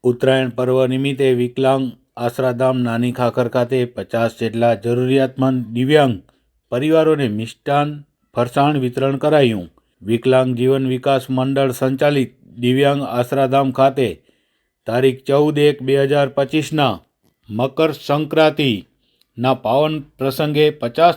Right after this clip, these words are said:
જેટલા જરૂરિયાતમંદ દિવ્યાંગ પરિવારોને મિષ્ટાન અને ફરસાણ કીટ વિતરણ કાર્યક્રમ સંસ્થાના પ્રમુખ હરિભાઈ પટેલના પ્રમુખ સ્થાને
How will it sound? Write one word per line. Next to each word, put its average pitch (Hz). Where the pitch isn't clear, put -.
જેટલા 143
જરૂરિયાતમંદ 147
દિવ્યાંગ 143
પરિવારોને 147
મિષ્ટાન 160
અને 151
ફરસાણ 147
કીટ 165
વિતરણ 170
કાર્યક્રમ 156
સંસ્થાના 135
પ્રમુખ 143
હરિભાઈ 139
પટેલના 151
પ્રમુખ 143
સ્થાને 147